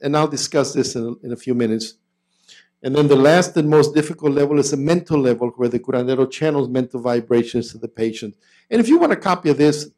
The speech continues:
you know, you're more than free to, to get a copy of this. Mm-hmm. The,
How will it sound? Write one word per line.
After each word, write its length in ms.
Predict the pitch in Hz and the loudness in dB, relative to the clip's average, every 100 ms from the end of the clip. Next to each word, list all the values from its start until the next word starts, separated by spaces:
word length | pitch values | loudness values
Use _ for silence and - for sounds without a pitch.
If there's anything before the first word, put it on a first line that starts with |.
| _ _ _ _ _ _ - | _ _ _ _ _ _ -6
you 160 | 147 | 0
know, 60 | 143 | 2
you're 140 | 147 | 2
more 200 | 170 147 | 0 2
than 180 | 127 131 | 2 -2
free 440 | - 135 123 120 - _ | -8 -6 -4 -6 -10 _
to, 220 | - 113 - _ _ _ | -14 -14 -16 _ _ _
to 80 | 147 | -14
get 180 | 143 117 | -6 -6
a 40 | |
copy 320 | - 104 - | -6 -18 -20
of 60 | - | -20
this. 200 | 92 - - | -20 -20 -20
Mm-hmm. 180 | - 359 _ _ _ _ _ _ _ _ _ _ _ _ _ _ | -20 -20 _ _ _ _ _ _ _ _ _ _ _ _ _ _
The, 400 | 190 180 170 165 | 2 4 6 2